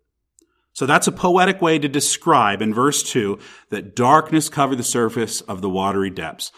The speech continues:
All throughout the Bible, we know that darkness and the depths of water symbolize death or non-existence. So again, the big idea here is that there is nothing. But then a surprising thing happens at the end of verse two.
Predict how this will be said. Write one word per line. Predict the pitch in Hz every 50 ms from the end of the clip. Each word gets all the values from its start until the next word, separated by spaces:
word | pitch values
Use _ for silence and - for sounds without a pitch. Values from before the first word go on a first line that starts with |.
| - - _ -
All | 90 113 127
throughout | 123 - 170 170 165
the | 160
Bible, | 135 147 135 127 120 110 113 117 135 143 - - _ _
we | - 110
know | 101 101 104 107 98
that | 92 82 -
darkness | - 107 110 127 127 - 151 147 151 151 - - - - - _ _ _ -
and | 95 104 104
the | 110
depths | 101 123 131 151 147 - - 170
of | 156 135 131
water | 123 113 110 104 107 113 107
symbolize | - - - - 139 143 143 147 147 139 135 131 139 135 131 135 101
death | 92 139 135 135 139 135 135 - _ -
or | 110 101
non-existence. | 98 95 98 113 117 131 127 107 95 101 98 - - - - - - - - - - - _
So | - - 135 120
again, | 120 110 120 160 156 135 120 110 113 - - - - _ -
the | 95
big | 87 107 117 117
idea | 135 139 147 120 127 127 135 135
here | 135 - 127 127 131
is | 107 123 117 - -
that | 135 135 - 123
there | 135 151 165 175
is | 139 170 165 143
nothing. | 175 185 190 180 - - 104 90 - - - _ _ _ _ _ _ _ _ _ _ _ _ _ _ _ _ _ _ _ _ _ _ -
But | - -
then | - 180 160
a | 156
surprising | - - 185 190 - - 208 208 220 196 220 214 202
thing | 214 214 220 220
happens | 196 135 139 110 107 110 - 123 117 110 113
at | 107 -
the | 123 104 104
end | 104 104 110 120
of | 110
verse | 113 120 127 123 - -
two. | - - 180 135 107 87 -